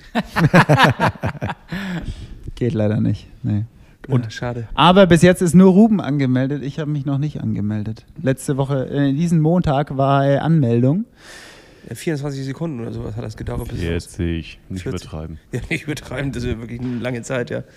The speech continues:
Speaker 3: Weil, das wollte ich Ruben nämlich fragen, weil als er, äh, oder wir ja dich supportet haben vor anderthalb Jahren, letztes Jahr?
Speaker 4: Ja, vor zwei Jahren war ich da und letztes Jahr.
Speaker 3: Letztes Jahr, ne?
Speaker 4: Vor zwei, nee, das erste Mal, als du da warst,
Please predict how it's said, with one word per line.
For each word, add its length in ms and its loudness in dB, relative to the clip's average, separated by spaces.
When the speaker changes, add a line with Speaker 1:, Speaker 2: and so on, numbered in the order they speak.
Speaker 3:
Weil, 320 4
das 180 -2
wollte 120 4
ich 120 -4
Ruben 140 0
nämlich 200 2
fragen, 200 0
weil 120 2
als 200 -4
er, 240 2
äh, 20 -6
oder 800 -6
wir 160 6
ja 100 4
dich 200 -4
supportet 440 0
haben 220 0
vor 380 -2
anderthalb 300 -4
Jahren, 400 0
letztes 300 -4
Jahr? 180 0
Speaker 4:
Ja, 180 -4
vor 140 -10
zwei 240 -6
Jahren 140 -4
war 80 -4
ich 80 -8
da 80 -6
und 140 -6
letztes 280 -10
Jahr. 240 -10
Speaker 3:
Letztes 340 0
Jahr, 140 -2
ne? 180 2
Speaker 4:
Vor 120 -18
zwei, 260 -12
nee, 220 -2
das 160 -12
erste 220 -12
Mal, 80 -20
als 140 -20
du 60 -14
da 80 -8
warst, 240 -10